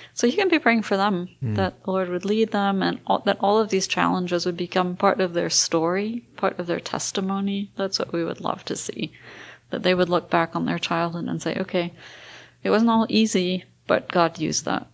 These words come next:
Speaker 1: to reveal himself to me." And, uh, and also their sense of call in life. You know how it is when you're early twenties trying to figure that out.
Speaker 2: Mm.
Speaker 1: So I would say for the kids, and then for David and me, for our marriage, as we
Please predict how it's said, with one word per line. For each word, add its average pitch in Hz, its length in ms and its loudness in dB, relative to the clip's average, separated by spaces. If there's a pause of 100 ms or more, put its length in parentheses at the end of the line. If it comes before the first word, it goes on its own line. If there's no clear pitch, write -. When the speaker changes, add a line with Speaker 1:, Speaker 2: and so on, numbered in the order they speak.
(160)
Speaker 1:
to 185 100 -4
reveal 170 320 -6
himself 165 460 -4
to - 100 -6
me." 170 300 -4 (280)
And, 165 300 -4
uh, 160 280 -6 (340)
and 185 160 -4
also 185 280 2
their 170 200 0
sense - 260 -4
of 170 140 -6
call 180 320 2
in 160 180 -2
life. 175 380 -4
You 202 60 -4
know 165 160 -2
how 160 200 -6
it 170 120 -8
is - 260 -6
when - 140 -6
you're - 240 -8 (120)
early 175 240 0
twenties 165 400 0
trying 165 200 -2
to 165 60 -2
figure - 280 -2
that 73 160 -4
out. - 260 -4
Speaker 2:
Mm. 113 380 -2 (180)
Speaker 1:
So 165 380 -6 (640)
I 196 80 -4
would 202 160 -4
say 165 280 -4 (360)
for 202 140 -2
the 196 100 -2
kids, 190 340 -2
and 262 200 2
then 359 140 -4
for 240 180 6
David 208 420 4
and 202 140 0
me, 190 160 -2
for 190 160 -2
our 170 100 0
marriage, 214 640 2
as 170 220 -4
we 175 340 -2